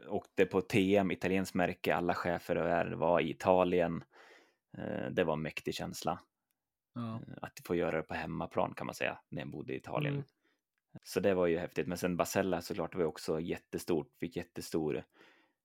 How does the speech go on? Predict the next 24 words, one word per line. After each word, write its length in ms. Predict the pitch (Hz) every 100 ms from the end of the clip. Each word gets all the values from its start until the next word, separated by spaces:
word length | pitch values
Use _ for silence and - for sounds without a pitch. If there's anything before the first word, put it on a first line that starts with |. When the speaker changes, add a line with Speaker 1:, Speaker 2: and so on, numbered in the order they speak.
| _
Speaker 1:
eh, 540 | - - 67 62 57 -
spridning 720 | - - 90 87 80 82 76
i 120 | 80
media 600 | 80 87 80 78 67 65
och, 320 | 57 78 69 - _ - _ _ _ _ _ _ -
ja, 100 | - - _ _ _
öppna 340 | - - - 107
många 220 | 95 92
dörrar, 340 | 95 107 98 - _ -
såklart. 460 | - - 82 - - _ _ _ _ _ _ _
Speaker 2:
Ja, 360 | 127 123 127 -
det 60 | 98
är 180 | 90
Speaker 1:
Eh, 80 | 127
från 100 | 113
att 60 | 95
jag 0 |
Speaker 2:
jättestor 240 | 87 87
Speaker 1:
varit 140 | 85 98
Speaker 2:
tävling. 180 | 92 92
Speaker 1:
nekad 300 | - - 87
allting 680 | - 92 90 - 90 80 73 _ _ _ _ _ _
till 220 | - 85 78
att 240 | 76